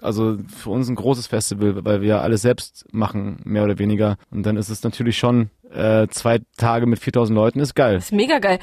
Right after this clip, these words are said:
Speaker 2: Ich hab auch geguckt, das Line-Up ist ja auch richtig geil.
Speaker 1: Dankeschön.
Speaker 2: Also alleine Schmidt, ich bin ja ein riesengroßer Schmidt-Fan. Edwin Rosen, verifiziert, Betteroff, Nina Chuba, von wegen Lisbeth. Geil. Da habt ihr alles ausgekramt, was die deutsche,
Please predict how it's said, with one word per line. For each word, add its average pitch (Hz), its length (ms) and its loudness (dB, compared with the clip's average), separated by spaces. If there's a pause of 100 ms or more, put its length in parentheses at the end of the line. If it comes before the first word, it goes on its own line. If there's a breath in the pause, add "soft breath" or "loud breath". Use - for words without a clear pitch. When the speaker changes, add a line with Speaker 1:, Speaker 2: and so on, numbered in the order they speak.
(140 loud breath)
Speaker 2:
Ich 220 180 0
hab 233 100 0
auch 220 160 0
geguckt, - 300 -4
das 208 120 0
Line-Up 226 380 2
ist - 120 -2
ja 196 100 4
auch 190 120 -2
richtig 196 280 -4
geil. 180 360 0
Speaker 1:
Dankeschön. 120 640 2
Speaker 2:
Also 214 280 4
alleine 226 420 4
Schmidt, 262 320 2
ich - 160 -10
bin 226 140 2
ja 214 100 4
ein 208 60 2
riesengroßer 208 520 0
Schmidt-Fan. 254 540 0 (220)
Edwin 220 320 2
Rosen, 240 580 4 (240)
verifiziert, 214 1040 0 (140)
Betteroff, 247 600 2
Nina 226 260 4
Chuba, 220 460 2 (280)
von 220 180 2
wegen 208 240 4
Lisbeth. 285 480 0 (260)
Geil. 226 460 2 (180)
Da 208 120 2
habt 220 220 0
ihr 226 380 4 (360 soft breath)
alles 269 300 2
ausgekramt, 277 600 2
was 262 220 0
die 226 160 -2
deutsche, 247 720 4